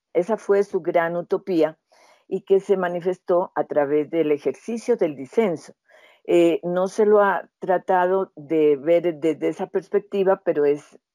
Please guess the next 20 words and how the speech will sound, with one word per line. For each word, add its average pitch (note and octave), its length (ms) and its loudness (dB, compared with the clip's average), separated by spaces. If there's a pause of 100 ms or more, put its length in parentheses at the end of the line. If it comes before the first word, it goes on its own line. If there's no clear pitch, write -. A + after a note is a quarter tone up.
el D3+ 160 0
estudio E3 560 -4
que D#3+ 120 -4
nos C#3 280 -6
ha D3 320 -8 (440)
permitido F3 840 0
establecer D#3+ 800 0 (400)
que D#3+ 420 0
Pasto, F3+ 440 0
desde E3+ 240 0
mil D3 180 -6
ochocientos F3 580 -4
nueve, F3 260 -2
establece D#3+ 520 -2
un F3 100 -10
disenso D#3+ 500 -8
político, G3 640 0
pero E3 260 0
con C#3+ 200 -2
un, A#3 280 -2